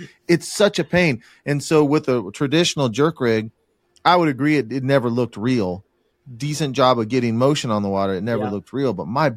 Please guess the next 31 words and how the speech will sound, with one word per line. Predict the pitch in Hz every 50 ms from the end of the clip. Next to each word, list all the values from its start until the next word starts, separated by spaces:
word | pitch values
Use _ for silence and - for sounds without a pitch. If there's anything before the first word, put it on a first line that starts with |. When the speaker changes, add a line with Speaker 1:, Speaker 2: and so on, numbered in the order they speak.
| - _ -
Speaker 1:
biggest | 185 196 185 151 143 127
complaint | - 135 113 104 - 160 160 160 -
was | 104 113 107 98
it | 107 - -
was | 98 92 -
taking | - - - 151 147 - 160 151
those | 143 131 123 117 107
ducks | - 117 107 104 - - -
off | 110 117 131 135 -
of | 127
the | 131
clips | 120 - - 127 117 98 - - - _ _ _ _ _ _
every | - 123 123 123 131
single | 120 - 127 117 117 110 104
hunt. | 104 107 85 65 _ _ _ _ _ _ _ _ _
Speaker 2:
Yes. | 127 120
Speaker 1:
On, | 117 131 139 139 139 135
off, | - - 123 113 92 - - - _
on, | 117 120 131 131 127
off, | 117 - 98 107 95 - - _
on, | - 113 123 123 120
off. | 92 73 104 104 85 - _ _ _ _ _ _ _ _ _ _ _
And | 123 135 135 131 123 120 - _
I | - 151 175 170 - _ _ -
absolutely | 143 151 156 165 165 147 - - 147 131 123 131 143 135 - 117 110
detested | 104 104 - - - 170 170 170 165 - 131 113
that. | 107 110 107 107 - _ _ _ _ _ _ _ _
And | 175 196 208 208 185 160
you're | 147 151
dealing | 139 113 117 151 170 170 165 156 147 131
with | 127 135 131 131 127 -